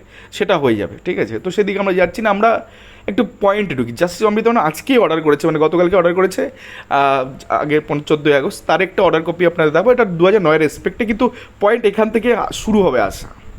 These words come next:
দু হাজার নয়ের ক্ষেত্রে তিনি দুটো তিনটে লাইন লিখেছেন ফাইভ পার্সেন্ট অ্যাডি-, অ্যাডিশনাল প্যানেল নিয়ে। কী লিখেছেন? "If the vacancy is exhausted", এটা দু হাজার ষোলো রিক্রুটমেন্ট প্রসেস রুলেও আছে, "If the vacancy, vacancies are exhausted", অর্থাৎ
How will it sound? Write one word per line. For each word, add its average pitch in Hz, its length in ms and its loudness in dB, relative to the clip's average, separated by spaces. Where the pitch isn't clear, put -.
দু 165 140 4
হাজার 247 260 2
নয়ের 196 220 2
ক্ষেত্রে 208 420 0
তিনি 220 260 0
দুটো 202 260 0
তিনটে 208 240 -2
লাইন 143 260 2
লিখেছেন 110 480 -4
ফাইভ 123 280 -6
পার্সেন্ট 120 280 -4
অ্যাডি-, 113 420 -2
অ্যাডিশনাল 120 400 -4
প্যানেল 107 340 -4
নিয়ে। 98 120 -6
কী 208 80 -2
লিখেছেন? 220 380 -2
"If 185 160 -2
the 233 160 2
vacancy 196 460 -2
is 214 180 0
exhausted", 151 460 -2
এটা 170 260 0
দু 165 160 0
হাজার 202 200 2
ষোলো 185 260 0
রিক্রুটমেন্ট 180 460 -4
প্রসেস 180 320 -4
রুলেও 131 300 2
আছে, 92 240 -4
"If 226 80 0
the 220 80 4
vacancy, 208 720 -2
vacancies 208 540 -2
are 180 100 2
exhausted", 151 580 -2
অর্থাৎ 196 380 0